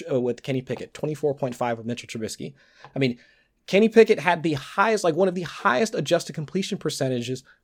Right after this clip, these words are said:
like, for any quarterback on Sunday. Mitchell Trubisky through three weeks, negative four point one percent completion percentage over expected. So it's just success rate, efficiency, like, whatever you wanna say about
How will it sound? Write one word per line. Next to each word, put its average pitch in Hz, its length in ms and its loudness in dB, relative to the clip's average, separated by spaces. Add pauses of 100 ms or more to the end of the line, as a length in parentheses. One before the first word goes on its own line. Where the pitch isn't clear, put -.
like, 147 120 -2
for 190 240 4
any 254 160 6
quarterback 226 520 4 (400)
on 170 160 6
Sunday. 147 440 4 (520)
Mitchell 165 320 2
Trubisky 175 320 0
through 165 200 0
three - 180 -2
weeks, 156 280 -2
negative 151 380 2
four 156 240 0
point 143 220 -4
one 135 140 -4
percent 135 320 -6
completion 131 400 -6
percentage 120 320 -6
over 113 220 -4
expected. 113 500 -8 (320)
So 185 120 6
it's 180 100 4
just 202 180 4 (240)
success 208 500 4
rate, 202 300 4
efficiency, 180 640 0
like, 160 180 0
whatever 180 320 4
you 202 120 -2
wanna 196 180 4
say 156 300 6
about 135 520 2